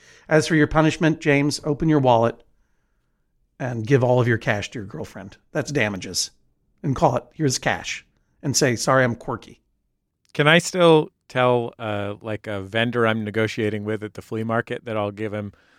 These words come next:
Speaker 2: uh, forty dollars cash on the barrel head?
Speaker 1: I was just <laughs> gonna say, that's what James wants to do next, right? Cash on the barrel head. Although cash on the barrel head is better, I think.
Speaker 2: Yeah, it's fun.
Speaker 1: That's funny.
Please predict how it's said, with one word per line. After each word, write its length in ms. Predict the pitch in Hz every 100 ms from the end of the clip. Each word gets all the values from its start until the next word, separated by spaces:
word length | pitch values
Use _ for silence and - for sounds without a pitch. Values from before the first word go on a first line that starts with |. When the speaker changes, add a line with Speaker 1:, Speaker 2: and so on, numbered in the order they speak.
| _ _
Speaker 2:
uh, 160 | 104 95
forty 360 | - 131 113 107
dollars 460 | 110 113 113 107
cash 300 | - 120 110
on 100 | 117
the 60 | 110
barrel 280 | 117 131 131
head? 280 | 147 165 - - - _ - -
Speaker 1:
I 60 | 226
was 100 | 233
just 220 | 262 -
<laughs> 80 | -
gonna 120 | 202 -
say, 480 | - - 240 147 - - -
that's 240 | 240 269
what 160 | 214 139
James 380 | 170 180 180
wants 280 | 180 160 131
to 180 | 165 170
do 160 | 151 147
next, 400 | 147 208 - 160
right? 320 | 147 180 - _ _ _ _ _ _ _ -
Cash 320 | 175 190 185
on 80 | 156
the 60 |
barrel 340 | 135 160 196 127
head. 140 | 113
Although 240 | 120 180 180
cash 300 | 233 269 247
on 60 |
the 60 | 170
barrel 280 | 147 147 135
head 220 | 139 120
is 100 | 113
better, 340 | 123 - 143
I 60 | 98
think. 340 | - 82 - - _ _ -
Speaker 2:
Yeah, 140 | 101
it's 100 | 92
fun. 340 | - 104 101 101 - _ _
Speaker 1:
That's 260 | 165 139 -
funny. 360 | - 104 90